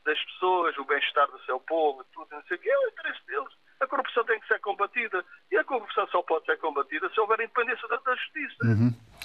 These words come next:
Speaker 1: Ao contrário, não temos hipótese.
Speaker 2: Obrigado, José, pela sua participação. Vamos, eh, trazer também aqui a opinião de Mário Ferreira,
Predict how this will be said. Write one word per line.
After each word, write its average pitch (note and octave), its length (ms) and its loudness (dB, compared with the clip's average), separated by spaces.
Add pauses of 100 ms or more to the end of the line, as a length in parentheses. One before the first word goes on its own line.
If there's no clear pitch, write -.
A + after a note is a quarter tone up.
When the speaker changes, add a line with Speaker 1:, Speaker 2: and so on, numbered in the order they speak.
(160)
Speaker 1:
Ao - 80 -4
contrário, G#3 460 4 (120)
não C4 100 -2
temos - 220 -10
hipótese. D4+ 480 0 (180)
Speaker 2:
Obrigado, B2 500 4
José, A2+ 280 2
pela B2+ 180 2
sua B2+ 220 2
participação. C3 580 2
Vamos, C3 400 2
eh, G#2+ 220 4
trazer G#2+ 300 2
também G#2 300 4
aqui G#2+ 220 0
a G2 60 4
opinião G2+ 340 4
de E2+ 120 -2
Mário C3+ 240 4
Ferreira, B2 440 2